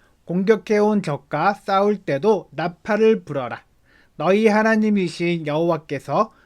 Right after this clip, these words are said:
너희를 기억해 주실 것이다. 여호와께서 너희를 원수에게서 구해 주실 것이다. 기쁜 날에도 나팔을 불어라. 절기 때와 매달 초하루에도 나팔을 불어라.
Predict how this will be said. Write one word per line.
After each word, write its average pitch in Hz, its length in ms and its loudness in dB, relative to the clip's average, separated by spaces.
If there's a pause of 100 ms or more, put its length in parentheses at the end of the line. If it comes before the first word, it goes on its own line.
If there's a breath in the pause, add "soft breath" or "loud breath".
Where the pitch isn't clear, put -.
(140)
너희를 165 560 2
기억해 196 560 0
주실 202 340 -4
것이다. 123 480 -8 (460)
여호와께서 214 720 4
너희를 156 560 2
원수에게서 175 1160 0
구해 208 340 2
주실 196 340 -2
것이다. 117 520 -8 (680)
기쁜 202 500 2
날에도 175 580 2
나팔을 185 680 2
불어라. 123 380 -6 (520)
절기 185 540 0
때와 196 400 6
매달 160 480 0 (140)
초하루에도 208 960 4
나팔을 196 760 0
불어라. 123 420 -6